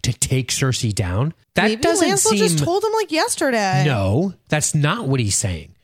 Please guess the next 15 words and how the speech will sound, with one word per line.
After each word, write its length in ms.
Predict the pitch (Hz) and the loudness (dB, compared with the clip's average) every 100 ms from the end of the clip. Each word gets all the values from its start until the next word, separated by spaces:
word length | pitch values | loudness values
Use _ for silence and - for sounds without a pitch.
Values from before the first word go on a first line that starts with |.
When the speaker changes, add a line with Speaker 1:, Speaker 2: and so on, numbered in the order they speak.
| - | -6
Speaker 1:
By 140 | 147 | -2
his 180 | 156 156 | 0 0
own 120 | 185 | 0
admission, 420 | 175 127 190 190 131 | -2 0 -2 0 -2
he's 120 | 117 | 0
like, 160 | 117 | 0
"Oh, 200 | 135 160 | 0 0
this 300 | 110 127 - 107 - | 0 -2 -4 -10 -4
young 280 | 143 151 156 | 0 0 -2
troubled 440 | - 156 147 143 | 0 0 0 0
man 360 | 143 151 139 110 - _ - | 0 0 -2 -4 -8 _ -4
came 280 | 165 156 135 | -2 0 2
to 180 | 135 | 2
us 220 | 147 170 - | 2 -2 -2
once, 560 | 101 87 104 - - | -2 -2 -2 -4 -6